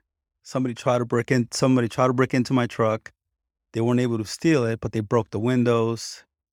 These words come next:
They broke, like, they put a screwdriver in, tried to start it,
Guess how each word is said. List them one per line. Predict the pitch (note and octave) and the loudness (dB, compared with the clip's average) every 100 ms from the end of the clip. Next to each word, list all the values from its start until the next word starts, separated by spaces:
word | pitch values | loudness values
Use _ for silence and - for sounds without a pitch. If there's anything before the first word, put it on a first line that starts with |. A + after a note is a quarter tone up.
| _ _ _ _ | _ _ _ _
They | A#2+ | -4
broke, | A2 A2+ G2+ - | 0 -2 -2 -4
like, | G2+ G#2 | -6 -4
they | A#2+ A2+ | -4 -4
put | - A2+ | -6 -6
a | |
screwdriver | - B2+ B2 A#2+ A2+ A2+ | -4 -2 0 2 0 -2
in, | G#2+ | -4
tried | A2+ | -6
to | A2 | -6
start | - A2+ A2 | -4 -2 -2
it, | A2 A2 | -4 -6